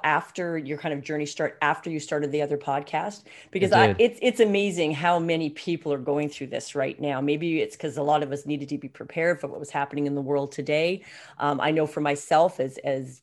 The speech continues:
Speaker 1: most of my listeners know, I grew up with a very str-, strict religious background, very different from yours. It was very open. Mine was very shut down. And now at this age in my life, at this point in my life,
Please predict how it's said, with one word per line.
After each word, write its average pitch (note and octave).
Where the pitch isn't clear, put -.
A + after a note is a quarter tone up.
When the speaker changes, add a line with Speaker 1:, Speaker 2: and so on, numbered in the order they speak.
Speaker 1:
most C#3
of -
my C#3+
listeners C#3+
know, D3+
I C3+
grew D3
up C#3
with C#3
a -
very C#3
str-, -
strict -
religious E3
background, C3+
very F#3
different G#3+
from F3
yours. E3+
It -
was C#3+
very D3+
open. E3+
Mine E3
was C#3+
very D3
shut -
down. F#3+
And D#3
now F#3+
at C3+
this A#3+
age C#3+
in C#3+
my C#3
life, C#3
at C#3+
this B3
point A#2+
in B2
my A2
life, B2+